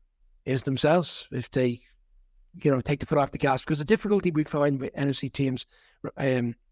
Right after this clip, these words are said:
is that when your one seed is locked up so early, how do you navigate the rest of the season? Do you play, let players play? Do you sit players and you get back in? Last year, they found it easy enough to come back and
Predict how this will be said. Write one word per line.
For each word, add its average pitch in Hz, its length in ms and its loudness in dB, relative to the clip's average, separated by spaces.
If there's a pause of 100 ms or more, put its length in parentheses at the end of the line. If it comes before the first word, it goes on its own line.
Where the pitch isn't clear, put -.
(340)
is 139 120 -2
that 151 80 6
when 143 80 2
your 151 120 2
one 151 200 2
seed 151 280 4
is 131 120 0
locked 135 240 0
up 131 100 -2
so 127 200 0
early, 120 280 0 (160)
how 147 80 4
do 147 60 2
you 139 80 4
navigate 127 400 2
the 123 60 -2
rest 123 200 -2
of - 60 -18
the - 60 -8
season? 120 280 -4 (440)
Do 127 60 -2
you 123 80 2
play, 139 380 2
let 160 160 -2
players 147 260 2
play? 147 240 2
Do 127 80 -6
you 123 60 -4
sit - 260 -6
players 147 360 0 (460)
and 139 100 0
you 131 60 0
get 147 200 2
back 139 240 -2
in? 131 320 -2
Last 160 320 2
year, 160 180 4
they 139 140 -2
found 147 320 0
it 131 200 -4
easy 151 260 0
enough 135 180 -4
to - 80 -14
come 139 160 -4
back 131 220 -2 (640)
and 127 320 -2